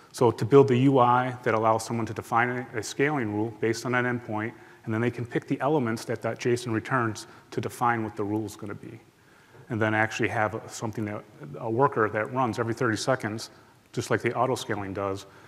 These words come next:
to actually validate the rule, actually make the call to that rest endpoint,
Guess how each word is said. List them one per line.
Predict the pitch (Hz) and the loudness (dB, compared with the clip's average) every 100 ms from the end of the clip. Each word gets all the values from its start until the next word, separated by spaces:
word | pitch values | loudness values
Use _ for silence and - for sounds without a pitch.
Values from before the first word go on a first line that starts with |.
| - | -8
to | - | 0
actually | 110 - 110 | 0 2 0
validate | 110 113 123 135 120 117 | 4 4 4 4 2 0
the | 120 | 0
rule, | 110 113 104 113 - - - - | 2 2 0 -4 -10 -20 -20 -6
actually | 113 - 113 | -6 -2 0
make | 113 | 0
the | - | 0
call | - 120 | 4 4
to | 117 123 | 4 0
that | 123 | 2
rest | 127 120 | 2 0
endpoint, | - 123 - 107 107 | 0 -2 -2 -2 -2